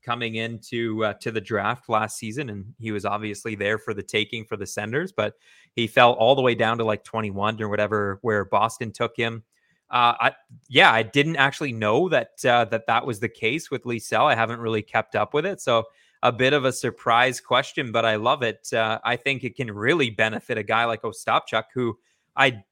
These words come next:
do believe is gonna get a bigger role this year on that team. So um, if he's playing a bigger role and he's playing with a guy like Lysell, I mean, Lysell's a, a phenomenal player.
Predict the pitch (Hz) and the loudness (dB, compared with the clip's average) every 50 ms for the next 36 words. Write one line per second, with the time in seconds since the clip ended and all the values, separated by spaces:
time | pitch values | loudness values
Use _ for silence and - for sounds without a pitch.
0 | - - 143 170 202 196 156 123 120 123 117 120 107 - 127 120 117 123 120 117 | -4 0 0 0 2 0 0 0 -2 -4 -4 -4 -2 -2 -2 -2 0 0 0 0
1 | - - 113 113 120 113 101 101 101 135 180 147 107 104 - - 113 110 110 107 | 0 -2 -2 -2 -2 -4 -2 -2 -2 -2 -2 -2 -6 -8 -8 -6 -4 -2 0 0
2 | 107 - 110 113 113 113 113 104 104 - - - 135 165 - - - - - 120 | 0 -2 -2 -2 -2 -4 -4 -8 -8 -10 -10 -10 -10 -10 -10 -12 -12 -4 -2 -2
3 | 117 110 110 _ _ _ _ _ _ _ _ - 120 117 117 113 110 110 107 113 | -2 -2 -4 _ _ _ _ _ _ _ _ -4 -2 0 0 0 0 -2 -4 -6
4 | 120 127 107 - - 151 185 160 - - 151 143 139 127 123 110 - 131 127 123 | -6 -6 -6 -6 -6 -8 -8 -8 -6 -2 0 0 0 0 -2 -2 -2 -2 -2 -2
5 | 113 110 110 117 120 117 110 107 101 120 110 - _ _ - 117 120 131 135 135 | -2 0 0 0 0 0 -2 -4 -8 -12 -12 -12 _ _ -6 -4 -4 -4 -4 -4
6 | 123 113 - 110 95 - 110 107 117 123 120 117 110 - 123 113 101 - - - | -4 -4 -4 -6 -4 -2 -2 0 0 0 0 -2 -4 -4 -6 -8 -8 -8 -8 -2
7 | 120 117 127 131 123 113 110 110 110 113 110 110 110 107 - - 123 120 135 135 | 0 2 4 4 4 2 0 0 -2 -6 -6 -4 -6 -6 -6 -2 0 2 2 2
8 | 110 113 107 110 - 110 101 _ - - 113 110 110 110 113 117 127 131 131 127 | 0 0 -2 -2 -2 -6 -8 _ -10 -12 -10 -10 -6 -4 0 2 2 2 0 0
9 | 120 107 98 _ - - 107 107 123 175 202 233 | -2 -4 -6 _ -2 0 0 2 2 0 -2 -4